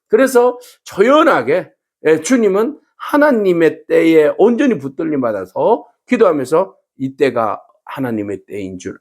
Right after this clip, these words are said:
알고 그 때를 한 시간, 한 걸음, 한 초를 밟아 나가는 겁니다. 오늘 우리가 모두가 다 하나님의 때에 속한 줄로 믿습니다.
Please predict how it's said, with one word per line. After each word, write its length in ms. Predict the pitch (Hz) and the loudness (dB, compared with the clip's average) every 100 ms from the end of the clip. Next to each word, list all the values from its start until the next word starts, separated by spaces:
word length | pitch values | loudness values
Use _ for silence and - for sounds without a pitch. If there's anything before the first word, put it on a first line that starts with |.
| - | -6
알고 680 | 113 127 135 160 170 214 _ _ _ - | 0 2 2 0 -2 -2 _ _ _ -4
그 200 | 127 - | -4 0
때를 520 | 123 123 135 170 - _ _ | 2 4 2 0 -4 _ _
한 200 | - 131 | -4 -4
시간, 520 | 127 143 147 156 180 _ - | -2 -2 -2 -2 -8 _ -10
한 280 | - 139 | 0 2
걸음, 440 | 139 151 160 180 190 _ _ | 4 4 4 2 -4 _ _
한 240 | - 180 | -6 -6
초를 440 | 185 - 135 196 220 _ _ | -6 -4 0 0 -2 _ _
밟아 480 | - 160 135 127 127 _ _ | -6 -4 -2 -4 -6 _ _
나가는 540 | - 87 90 92 92 | -16 -12 -12 -12 -14
겁니다. 220 | - _ _ _ _ _ - - - - | -20 _ _ _ _ _ -20 -18 -18 -10
오늘 220 | - 220 190 | -2 2 2
우리가 640 | 185 160 147 151 95 - _ | 2 0 0 -2 -8 -16 _
모두가 380 | 131 190 214 190 | -2 0 0 -2
다 80 | 151 | -4
하나님의 600 | 196 233 208 160 127 - | -4 -4 -2 -2 -6 -4
때에 200 | 139 131 | -2 -2
속한 380 | 165 160 156 123 | -4 -10 -8 -6
줄로 220 | 107 98 | -6 -6
믿습니다. 640 | 95 92 117 98 143 - | -8 -10 -10 -6 -8 -8